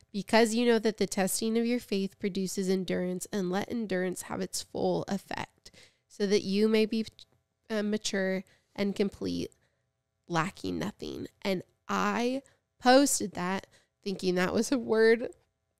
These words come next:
for someone else. And then the next day, this is, like, foundational, the only thing that I have to stand on. I'm like,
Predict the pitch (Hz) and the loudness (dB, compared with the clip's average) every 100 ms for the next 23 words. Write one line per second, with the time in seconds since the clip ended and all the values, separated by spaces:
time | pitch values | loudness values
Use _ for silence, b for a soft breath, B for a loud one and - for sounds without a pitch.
0 | _ _ _ _ - 247 - 226 233 262 | _ _ _ _ 2 2 6 6 6 4
1 | 254 180 175 202 - - 196 196 214 202 | 0 0 -2 -2 -4 -2 0 4 4 4
2 | 190 190 196 214 - - - 185 180 185 | 0 -2 0 0 -2 -4 -4 -2 -2 -2
3 | 185 B B B _ - 214 220 247 214 | -4 B B B _ 6 6 6 0 2
4 | 180 180 - 185 190 180 202 190 208 202 | 0 -2 -2 -2 0 2 2 2 2 2
5 | 185 - 196 208 214 202 190 190 175 185 | 0 0 2 2 2 0 -2 -2 -4 -4
6 | 180 208 - - - - - 202 226 262 | -6 -6 -6 -6 -6 -6 -4 -4 -4 -6
7 | 254 - - | -6 -6 -10